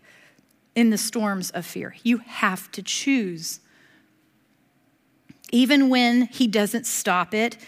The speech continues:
even in the waiting, even in the fear, he's always knowing, praying, and present, even when things don't stop. I, I, you know, that's a hard lesson, right? We, we wanted to hear a different story.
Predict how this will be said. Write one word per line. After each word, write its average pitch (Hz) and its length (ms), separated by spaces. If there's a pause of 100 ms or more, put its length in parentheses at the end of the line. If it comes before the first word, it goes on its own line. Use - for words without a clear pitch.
(320)
even 254 340
in 254 120
the 208 100
waiting, 247 1040
even 240 280
in 240 80
the 220 100
fear, 240 440
he's 233 200
always 254 400
knowing, 233 320
praying, 214 320
and 196 120
present, 233 480 (340)
even 285 400
when 220 460 (340)
things 269 420
don't 262 360
stop. 262 480 (2500)
I, 262 360
I, - 180
you 247 100
know, 233 100
that's 269 180
a 233 40
hard 233 200
lesson, 302 300
right? 233 260
We, 311 180
we - 320
wanted 339 180
to 247 80
hear 294 160
a 233 80
different 233 260
story. 175 420